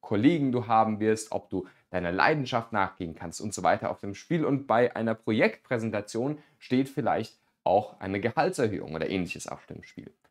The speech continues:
Heißt, das ist der erste Fehler, dass die Menschen in diesen Momenten das nicht berücksichtigen und sagen, „Jo, ich werde es schon mit meiner durchschnittlichen Kommunikation hinbekommen.“ Und da kommt der zweite Punkt direkt ins Spiel, und zwar, wer unsicher wirkt, verliert.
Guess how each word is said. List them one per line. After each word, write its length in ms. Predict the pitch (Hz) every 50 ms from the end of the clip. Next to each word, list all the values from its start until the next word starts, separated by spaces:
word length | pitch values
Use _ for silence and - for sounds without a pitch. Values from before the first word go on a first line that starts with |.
| _ -
Heißt, 240 | - 131 127 - _ _ _ _
das 160 | 123 135 143
ist 120 | 147 -
der 180 | - - - -
erste 360 | 127 139 180 180 - - 131
Fehler, 440 | 120 - - 196 208 165 131 139 151 - - _
dass 160 | - 131 127
die 80 | - 127
Menschen 420 | 117 113 135 180 175 - - 151
in 160 | - 127 113
diesen 300 | 110 175 226 240 190 165
Momenten 680 | 123 92 85 76 71 76 76 - - 151 180 - _ _ _ _ _ _ _ _
das 160 | _ 135 123 -
nicht 400 | 151 160 156 - - _ _ _
berücksichtigen 760 | - 117 131 208 214 - - - 117 110 - 135 139 156 143
und 120 | 123 120
sagen, 200 | 123 113 113 117
„Jo, 220 | 110 113 131 135 -
ich 120 | 120 113 -
werde 160 | 110 117 120
es 40 | -
schon 140 | - 127 120
mit 120 | 113 -
meiner 200 | 104 104 104 107
durchschnittlichen 540 | 98 98 98 - - 104 98 - 98 101 98
Kommunikation 580 | - 98 92 92 92 90 - 101 - - 113
hinbekommen.“ 520 | 113 180 202 185 131 - - - - - - _ _ _ _ _ _ -
Und 80 | 117
da 120 | 113 127 143
kommt 220 | - 156 143 117
der 80 | 120 120
zweite 340 | - - - 202 220 247
Punkt 260 | - _ 127 120 110 113
direkt 340 | 104 101 104 107 - _ - _
ins 480 | - 64 82 104 104 98 101 98 90 -
Spiel, 280 | - _ 127 139 151 151
und 140 | - 127
zwar, 300 | 117 - - 101 101 110 - - _ _ _ _ _ _ _ _ _ _
wer 340 | _ 98 107 101 - - _
unsicher 520 | 190 226 233 220 165 135 - - 107 87 78
wirkt, 360 | 82 82 90 - _ - _ _ _ _ _ _ _ _
verliert. 500 | - 90 101 127 143 131 - - -